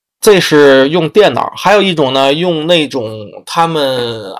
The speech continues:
安防本身自己做的一个像控制机这种东西，其实它的本质还是一个电脑，只不过是安防企业自己做的啊，它会号称什么，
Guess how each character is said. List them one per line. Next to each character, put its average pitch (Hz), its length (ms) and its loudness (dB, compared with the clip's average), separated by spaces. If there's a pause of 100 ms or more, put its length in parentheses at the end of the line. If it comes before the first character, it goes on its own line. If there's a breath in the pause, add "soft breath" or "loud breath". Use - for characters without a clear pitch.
安 156 160 -2
防 139 400 -2
本 120 220 -2
身 139 180 -4
自 151 160 -6
己 127 140 -8
做 143 300 0
的 117 160 -2
一 117 160 -6
个 107 580 -4
像 120 340 -8 (280)
控 - 180 -6
制 135 140 -2
机 147 180 0
这 151 100 4
种 110 140 -4
东 120 160 -8
西， 113 80 -10
其 - 60 -8
实 156 100 2
它 160 180 -4
的 170 80 0
本 110 220 -2
质 131 100 -4
还 - 200 -6
是 160 120 0
一 127 60 -2
个 120 100 -4
电 107 200 -6
脑， - 60 -20 (140)
只 - 120 -16
不 120 60 -10
过 131 120 -2
是 143 80 -4
安 139 140 0
防 143 120 -4
企 - 180 -6
业 123 100 -2
自 123 160 -12
己 - 80 -12
做 127 240 0
的 113 80 -10 (500 loud breath)
啊， 98 260 -8
它 131 140 -2
会 131 140 2
号 123 180 -2
称 127 220 -4
什 117 120 -6
么， 120 320 -4